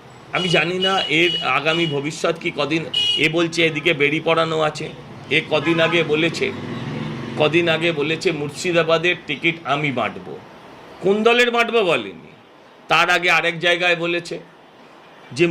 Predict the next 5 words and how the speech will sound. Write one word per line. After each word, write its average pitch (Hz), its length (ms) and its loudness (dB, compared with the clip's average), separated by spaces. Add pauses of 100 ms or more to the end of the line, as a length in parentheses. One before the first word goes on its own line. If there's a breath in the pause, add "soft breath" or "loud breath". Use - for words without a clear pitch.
মুর্শিদাবাদের 185 960 2 (920)
বাইরেও 175 500 2 (300)
যেখানে 202 540 0 (1700)
মুসলিম 254 420 2 (120)
প্রার্থী 151 360 -4